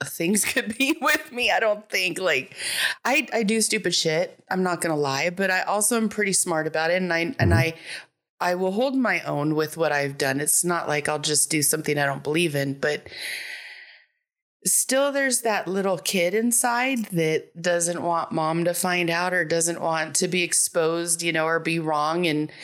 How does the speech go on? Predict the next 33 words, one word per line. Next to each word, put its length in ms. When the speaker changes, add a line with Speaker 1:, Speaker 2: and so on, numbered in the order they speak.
Speaker 1:
and 480
man, 360
people 320
don't 280
like 240
me 180
already 580
because 520
of 140
who 180
I 140
am 340
and 100
how 200
I 140
act 400
and, 220
and 160
what 120
I 80
do. 180
And 120
I 200
don't 320
see 340
myself 380
as 140
being 280
wild, 360
but 120
I 100
am 200
bold, 420